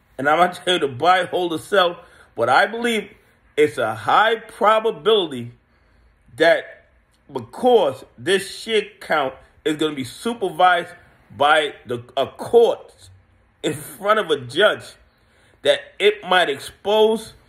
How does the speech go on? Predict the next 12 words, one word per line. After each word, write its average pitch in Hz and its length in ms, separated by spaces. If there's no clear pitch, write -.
the 143 120
billions 175 640
of 123 200
counterfeit 190 640
shares 196 580
that 147 160
have 143 240
been 131 100
sold 196 680
into 156 280
the 123 100
market. 196 680